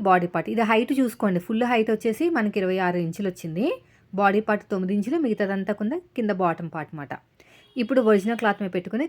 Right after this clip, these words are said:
కట్ చేసేసుకుందాము. మీకు కరెక్ట్గా ఆ ఫ్లవర్ అనేది మనకి మిడిల్‌లో రావాలి అనుకుంటే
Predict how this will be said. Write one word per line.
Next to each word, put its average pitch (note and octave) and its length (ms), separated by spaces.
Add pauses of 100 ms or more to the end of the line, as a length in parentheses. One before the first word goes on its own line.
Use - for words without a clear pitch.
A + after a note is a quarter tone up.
కట్ G#3+ 180
చేసేసుకుందాము. E3+ 680 (420)
మీకు A#3+ 200 (120)
కరెక్ట్గా A#3+ 600 (600)
ఆ F#3+ 60
ఫ్లవర్ G3 400
అనేది A3 380 (180)
మనకి F#3+ 280
మిడిల్‌లో G3 380
రావాలి F#3+ 480
అనుకుంటే F#3 440